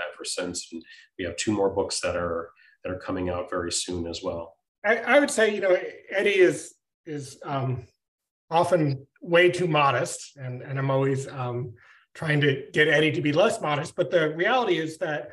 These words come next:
Speaker 2: under Eddie's leadership, Georgetown has really become the center for a larger ecosystem-wide conversation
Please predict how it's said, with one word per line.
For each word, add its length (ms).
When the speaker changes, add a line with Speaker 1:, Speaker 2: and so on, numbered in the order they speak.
Speaker 2:
under 320
Eddie's 420
leadership, 600
Georgetown 580
has 260
really 240
become 440
the 220
center 600
for 500
a 300
larger 640
ecosystem-wide 1080
conversation 920